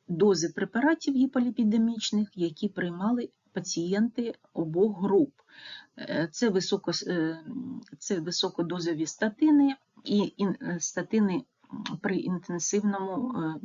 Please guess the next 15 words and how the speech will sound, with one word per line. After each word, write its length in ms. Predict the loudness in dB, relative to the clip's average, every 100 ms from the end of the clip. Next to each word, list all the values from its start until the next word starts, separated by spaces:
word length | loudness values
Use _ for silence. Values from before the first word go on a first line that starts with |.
| -6
застосуванні 880 | -4 -4 -4 -4 -2 0 -2 -4 -6
сорок 380 | -2 0 2 2
міліграм, 460 | 2 2 0 0
двадцять 480 | 0 0 0 -4 -6
міліграм 500 | -4 -4 -2 -4 -2
або 240 | -2 2 0
комбінована, 720 | 2 2 4 2 0 -4 -4 -8 -18 -20 -20 -20 -20 _
е, 360 | -2 0 -2 -2
терапія 520 | 0 0 0 2 2 2
з 160 | 0
езотімібом 800 | -2 -2 -2 0 4 4 4 0
двадцять 560 | 2 0 2 0 0 0
десять, 460 | 0 0 -8 -6
розова 400 | -2 -2 -2 -4
статин. 600 | -4 -6 -6 -6 -6 -6